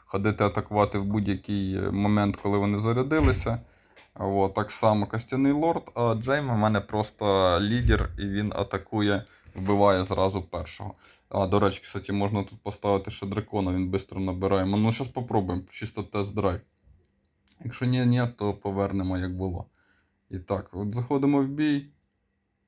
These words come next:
До речі, ускорили значно вони бій. О, ні, щось ф-, флово получили, взагалі одного вбив і нічого не произошло. І синіх ніяк не,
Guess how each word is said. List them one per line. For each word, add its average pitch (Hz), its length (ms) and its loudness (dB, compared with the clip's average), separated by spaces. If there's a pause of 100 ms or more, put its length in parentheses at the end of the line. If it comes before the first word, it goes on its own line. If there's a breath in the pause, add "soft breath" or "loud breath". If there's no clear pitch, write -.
(580)
До 101 160 -4
речі, 98 580 0 (160)
ускорили 104 640 0
значно 98 480 -2
вони 101 240 0
бій. 131 320 -2 (840)
О, 95 320 -2
ні, 90 180 0
щось 110 180 -14
ф-, - 600 -20
флово 101 460 0
получили, 92 600 -8
взагалі 92 400 -6
одного 95 360 -2
вбив 113 280 0
і 98 140 2
нічого 90 360 -4
не 92 60 -4
произошло. 90 760 -12 (1800)
І 107 80 -6
синіх 95 460 -4
ніяк 90 280 -6
не, 92 160 -6